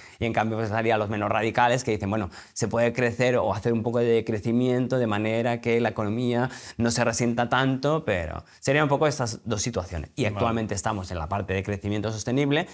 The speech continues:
Speaker 1: y por eso los gobiernos y las empresas están implantando un poco el concepto de economía sostenible empresarial, que serían las típicas E S G, que es Environment,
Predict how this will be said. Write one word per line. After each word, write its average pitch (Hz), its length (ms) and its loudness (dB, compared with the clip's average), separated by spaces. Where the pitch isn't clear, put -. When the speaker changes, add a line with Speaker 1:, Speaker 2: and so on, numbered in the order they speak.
Speaker 1:
y 127 100 -2
por 107 160 2
eso 110 160 -2
los 110 180 2
gobiernos 120 600 2
y - 20 -2
las 104 160 -2
empresas 113 580 -2
están 110 240 -2
implantando 104 520 -2
un 110 80 -4
poco 107 300 -2
el - 80 -8
concepto 101 460 -2
de 104 60 2
economía 95 440 -2
sostenible 104 600 -2
empresarial, 107 640 0
que 117 100 -2
serían 104 300 -2
las 107 180 -2
típicas 110 440 -2
E 107 180 2
S 101 220 -2
G, 85 240 -2
que 90 80 -2
es - 180 -6
Environment, 120 720 0